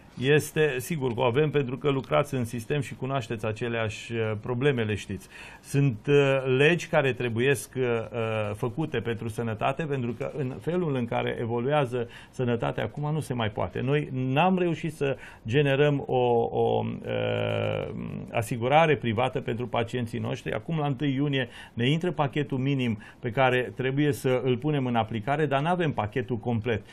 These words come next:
Deci există un hiatus între ceea ce oferim și ceea ce e necesar să oferim. Acea, acea diferență,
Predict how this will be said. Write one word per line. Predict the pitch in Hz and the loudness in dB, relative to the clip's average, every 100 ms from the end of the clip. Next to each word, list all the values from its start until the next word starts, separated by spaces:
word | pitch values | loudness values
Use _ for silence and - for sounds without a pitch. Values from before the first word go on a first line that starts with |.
| - | -12
Deci | - 117 | -4 0
există | 135 120 202 202 175 | 0 2 0 2 2
un | 156 | 2
hiatus | 107 160 190 190 143 | 2 4 4 2 -2
între | 151 131 123 113 | 0 0 0 0
ceea | 165 170 | 0 0
ce | 202 | 2
oferim | 180 - 135 147 185 180 - - | 2 4 2 4 2 0 -10 -10
și | 147 | -6
ceea | 113 160 | 0 2
ce | 151 156 156 131 | 2 0 -2 0
e | 151 | 0
necesar | 151 147 147 - 196 190 | 0 -2 -4 2 4 4
să | - | 2
oferim. | 131 117 131 127 113 95 - - | 0 2 0 0 0 -4 -12 -2
Acea, | 120 107 180 180 | -2 2 4 4
acea | 139 190 190 | 4 4 2
diferență, | 160 143 156 180 196 | 2 2 0 2 0